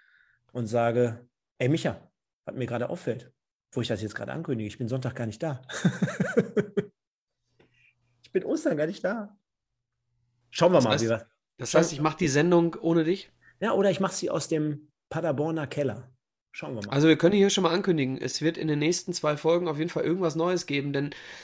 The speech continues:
Speaker 2: äh, Stefan, wenn du nächste Woche nicht da sein solltest, äh, ich bin auf jeden Fall nach dem Spiel gegen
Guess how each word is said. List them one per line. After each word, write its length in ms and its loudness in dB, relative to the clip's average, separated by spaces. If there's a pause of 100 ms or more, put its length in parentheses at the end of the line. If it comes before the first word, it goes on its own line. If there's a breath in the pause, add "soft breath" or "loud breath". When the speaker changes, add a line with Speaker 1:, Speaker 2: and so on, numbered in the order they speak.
(140 loud breath)
Speaker 2:
äh, 320 2
Stefan, 380 2
wenn 120 2
du 140 2
nächste 400 2
Woche 240 0
nicht 180 0
da 140 4
sein 180 2
solltest, 880 2
äh, 240 -2
ich 220 -6
bin 140 -4
auf 180 -2
jeden 160 2
Fall 200 0
nach 260 2
dem 180 -2
Spiel 300 -2
gegen 580 0